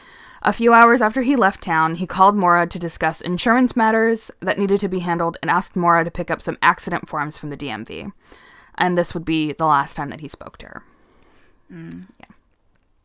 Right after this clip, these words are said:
Speaker 1: After their phone call together, there is evidence on Maura's computer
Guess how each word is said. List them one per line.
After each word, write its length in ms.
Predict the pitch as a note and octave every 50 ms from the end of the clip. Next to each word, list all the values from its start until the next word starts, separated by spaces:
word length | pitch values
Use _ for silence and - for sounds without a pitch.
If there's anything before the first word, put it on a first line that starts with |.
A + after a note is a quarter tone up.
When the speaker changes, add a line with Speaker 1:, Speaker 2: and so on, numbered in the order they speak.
| _ _ _ - -
Speaker 1:
After 260 | G3+ G#3+ A3 - C4+
their 160 | A#3+ C#4+ D4+
phone 220 | - - F#3+ E3+ E3+
call 180 | - E3+ D3
together, 520 | D3 - E3 - D3 C#3+ C#3 D3 D3+ D3+ D#3+ - - - - - - - - -
there 140 | F3+ F#3
is 240 | C3 E3+ A#3+ B3+ A3 -
evidence 400 | A3 A3 G3+ G#3 G#3 G3+ A3 -
on 140 | - F3+
Maura's 280 | F3+ F3 E3+ F3+ F#3 -
computer 580 | - A3 G#3 - - F3 E3 D#3+ D#3+ D#3 D#3 -